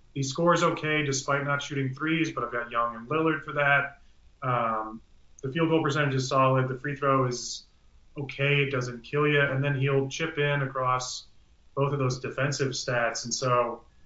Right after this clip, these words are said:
I just, I love the floor there. I love what he was able to do as, like, a,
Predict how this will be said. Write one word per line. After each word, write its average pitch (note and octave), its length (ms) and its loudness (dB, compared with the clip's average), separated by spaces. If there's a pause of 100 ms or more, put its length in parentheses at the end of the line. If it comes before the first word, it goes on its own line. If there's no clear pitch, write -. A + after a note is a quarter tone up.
(440)
I C#3 100 2
just, D#3 260 0
I C#3 80 2
love C#3+ 400 4
the C#3 80 -2
floor C#3+ 680 0
there. D3 360 -2 (920)
I B2 80 -6
love C3+ 240 2
what D3 100 0
he D3+ 60 0
was C3+ 100 0
able C3+ 240 -2
to - 120 -18
do C3 280 2
as, A#2+ 140 0
like, A2 120 -10
a, G#2 160 -6